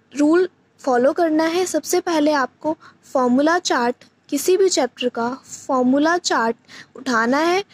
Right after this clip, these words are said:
उसके फॉर्मूलाज को रिवाइज करना है। then आप किसी भी एमसीक्यू बुक से जो नीट के लिए हो, वहाँ से आप क्वेश्चंस की प्रैक्टिस कीजिए।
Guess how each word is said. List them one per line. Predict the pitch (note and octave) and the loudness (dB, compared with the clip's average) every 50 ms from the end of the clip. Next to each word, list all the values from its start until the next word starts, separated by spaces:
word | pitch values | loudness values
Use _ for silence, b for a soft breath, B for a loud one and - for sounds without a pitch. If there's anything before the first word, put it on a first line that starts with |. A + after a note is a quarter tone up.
| b b b - - | b b b -6 -4
उसके | C#4+ C#4 - - E4 | -4 -4 -2 -2 -4
फॉर्मूलाज | - - C4+ A#3 A3+ A#3+ C4 C#4 D4 F4 G4 - | -2 0 -2 0 0 0 2 2 2 0 -2 -2
को | - F#4+ | -2 0
रिवाइज | D4+ C#4 A#3+ G#3+ A3 C#4+ E4+ - - | 0 0 0 2 0 0 0 -2 -2
करना | - D#4+ D4+ D4 D4 D4+ | -2 -2 0 0 0 -2
है। | D4+ D#4 D#4 D4+ | 0 0 -2 -2
then | C#4+ D4 C#4+ C#4+ | 0 0 0 0
आप | D4 D4 - _ _ - | 0 -2 -4 _ _ -8
किसी | - D4 - - F4 F4 F4+ | -6 -6 -4 0 0 2 2
भी | F#4+ F#4 - - | 2 0 -2 0
एमसीक्यू | B3 A#3+ B3 B3 - - D#4+ D#4 - - E4+ - - | -2 0 0 -2 0 -2 -4 -4 -2 0 -2 0 0
बुक | A#3+ B3+ B3+ - - | -2 -4 -6 -6 -6
से | - - B3+ A#3+ A#3+ - B B B B B B _ - | -4 -2 0 -2 -2 -2 B B B B B B _ -4
जो | B3 C#4+ D4 | 0 2 2
नीट | C#4+ C#4 C#4+ D4 D#4+ E4+ - - | 4 4 4 2 2 0 -2 -4
के | - F4+ F4 | -4 -2 0
लिए | D#4+ D#4 E4 E4+ E4+ D#4 | 0 2 2 0 0 -2
हो, | - - B3+ A#3 A3+ A3 A#3+ _ _ _ _ _ _ _ _ _ _ - | -2 -2 0 0 0 0 -4 _ _ _ _ _ _ _ _ _ _ -4
वहाँ | C#4+ C#4 D#4 E4 F#4 | -2 0 2 0 0
से | F#4 - A4 | 0 0 0
आप | G4+ F4+ - - | 0 0 -2 -2
क्वेश्चंस | B3+ B3 B3 - - C4+ C4 C#4 - | -2 0 0 0 0 -2 -2 -2 -2
की | F#4+ G4+ | -4 -4
प्रैक्टिस | - - C4+ A#3+ _ _ - G#3+ - - | -4 -4 -8 -8 _ _ -16 -14 -14 -14
कीजिए। | - B3 A#3+ - - A#3 A#3 | -16 -16 -14 -12 -12 -12 -12